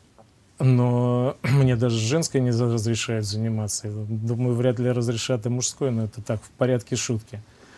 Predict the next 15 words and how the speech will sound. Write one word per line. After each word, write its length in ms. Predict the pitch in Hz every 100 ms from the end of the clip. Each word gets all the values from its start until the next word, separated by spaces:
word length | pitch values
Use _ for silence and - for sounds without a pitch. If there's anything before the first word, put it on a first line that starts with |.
| -
Каждый 320 | - 139 135 135
должен 380 | 135 135 135 127
заниматься 500 | 139 139 139 - 117
своим 460 | 131 127 131 131
делом, 440 | 123 147 143 123 117
и 240 | 117 113
если 240 | 117 -
мы 140 | 127 123
приглашаем 600 | 131 120 127 - 131 123
главного 420 | 123 123 120 120
тренера, 400 | 107 127 123 117
выбираем 540 | 110 110 117 123 123 120
его 140 | 117
достаточно 640 | 113 117 - 113 107 - 117
долго, 420 | 117 123 117